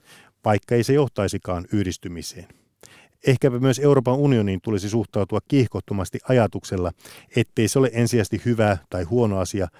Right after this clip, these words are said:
vaan tosiasia. Yksi aikakausi maailman historian aikakausien joukossa. Kuitenkin unen kannalta oleellinen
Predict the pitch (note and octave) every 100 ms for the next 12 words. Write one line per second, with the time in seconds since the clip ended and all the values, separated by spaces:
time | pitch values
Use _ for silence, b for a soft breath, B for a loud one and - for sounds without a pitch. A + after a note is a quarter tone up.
0 | b _ C#3+ C3+ A2 - F2+ D#2 G2 E2+
1 | - _ _ _ _ b b b b b
2 | b b _ C3+ C#3+ - C#3+ - - A2+
3 | A#2 A2+ A2+ G#2+ A2 G#2 G#2+ A#2 A#2 -
4 | A2 G#2 G#2 G2+ G2+ F#2+ G2 F2 G2 F2+
5 | E2 D#2+ - - - _ _ _ _ b
6 | b b b b _ D#3 E3+ C3 G#2 G2+
7 | F#2 - C#3+ C3+ G#2+ G2+ - B2+ B2+ A2+
8 | F#2+ F#2 F#2+ F2+